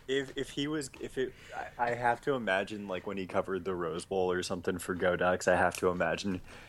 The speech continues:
he was in, like, the head to toe Nike jumpsuit, but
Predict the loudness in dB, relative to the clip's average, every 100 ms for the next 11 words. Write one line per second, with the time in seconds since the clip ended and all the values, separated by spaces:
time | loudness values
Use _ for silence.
0 | -14 2 6 6 4 2 2 0 0 2
1 | 4 4 0 4 6 8 6 4 2 0
2 | -2 0 0 2 6 8 6 4 6 6
3 | 6